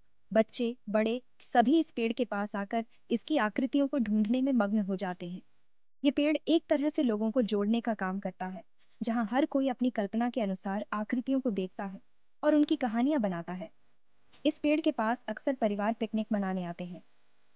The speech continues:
लोग यहाँ आकर तस्वीरें खींचते हैं और इन आकृतियों के साथ अपनी यादें संजोते हैं। यह पेड़ एक पर्यटन स्थल बन चुका है, जहाँ हर साल हजारों लोग आते हैं। पेड़ की छाल पर बनी इन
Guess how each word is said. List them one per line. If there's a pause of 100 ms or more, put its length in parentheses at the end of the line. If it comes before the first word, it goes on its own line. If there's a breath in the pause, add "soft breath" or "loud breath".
लोग
यहाँ
आकर
तस्वीरें
खींचते
हैं (460)
और
इन
आकृतियों
के
साथ (100)
अपनी
यादें
संजोते
हैं। (840)
यह
पेड़
एक
पर्यटन
स्थल
बन
चुका
है, (380)
जहाँ
हर
साल
हजारों
लोग
आते
हैं। (680)
पेड़
की
छाल
पर
बनी
इन